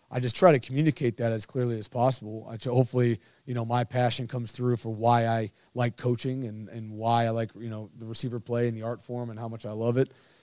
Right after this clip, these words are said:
But, you know, uh, I, I guess, um, you know, it's Coach Pantoni, it's Coach Day, it's all, it's, it's not me. I'm just, I guess I get the, the headline, but I, I just, you know, I feel like the puppet,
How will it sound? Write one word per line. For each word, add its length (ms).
But, 280
you 100
know, 260
uh, 60
I, 160
I 40
guess, 480
um, 420
you 100
know, 80
it's 240
Coach 260
Pantoni, 600
it's 120
Coach 300
Day, 360
it's 140
all, 140
it's, 200
it's 200
not 180
me. 120
I'm 180
just, 200
I 80
guess 160
I 100
get 200
the, 220
the 80
headline, 480
but 80
I, 220
I 120
just, 540
you 80
know, 220
I 60
feel 120
like 140
the 80
puppet, 380